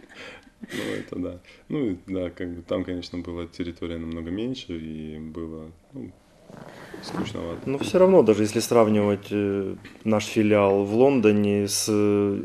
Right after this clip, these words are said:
Speaker 2: Олимпийской деревней в Бразилии, то там по организации как бы было намного интереснее, все круче. Ну, как бы европейские страны к этому подходят более цивильно.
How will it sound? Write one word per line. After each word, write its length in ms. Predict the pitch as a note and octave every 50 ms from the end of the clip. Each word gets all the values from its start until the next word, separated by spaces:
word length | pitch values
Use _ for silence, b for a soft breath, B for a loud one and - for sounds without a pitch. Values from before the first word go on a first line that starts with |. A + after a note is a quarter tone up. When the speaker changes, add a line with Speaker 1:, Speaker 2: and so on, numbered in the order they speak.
| -
Speaker 2:
Олимпийской 460 | G#2+ G#2+ A2 G#2 G#2+ G#2+ G#2 - A2
деревней 380 | G2+ G2+ G#2+ G#2 G#2+ G2+ G#2 G#2
в 100 | G2 G2+
Бразилии, 580 | G2 A2 G#2+ G#2+ G#2+ A#2+ C#3+ D3+ B2 G#2+ G2+ F#2+
то 160 | G2 - G2
там 260 | F#2+ A2 A2+ A2+ A2
по 180 | G#2+ A2 A2 G#2
организации 800 | G2+ G2+ F#2+ G#2 G2+ G2+ G2+ G2 G2+ A#2+ B2+ B2+ - A#2+ A2 G2
как 180 | - G2+ F#2
бы 140 | F#2 F#2+ F#2+
было 280 | F#2+ F#2+ G2 G2 F#2+ F#2+
намного 460 | F#2+ G2 G2+ G2+ G#2 G2+ F#2+ G2 G2
интереснее, 600 | F#2+ F#2+ F#2 - G#2 G#2+ A#2+ A2+ - G#2+ G2 F#2
все 180 | F#2 - F#2+
круче. 760 | F2+ - - G#2+ A#2 A#2 - - A2 G2 G2 F#2+ F#2+ F2+ F#2 F2
Ну, 260 | - G2+ G2+ G2 F#2 F2+
как 220 | - - G2 F2+
бы 120 | F#2 G2 G2+
европейские 640 | G#2 G#2 A2 A2 G#2+ - A#2 G#2+ G#2 - - G#2+ G#2
страны 400 | G#2 - - C3+ - C#3 A#2 G2+
к 80 | F#2 -
этому 280 | G2+ - A2 G2+ G2 G2
подходят 600 | - G2 - - A2+ G#2 G2 F#2 F#2+ F#2 - -
более 520 | F#2+ F#2 F#2 F#2+ G#2 G2+ G2 F#2+ F#2 F#2
цивильно. 560 | F2+ - - G#2 F#2+ G2 F#2+ F2+ F2+ F2 F2+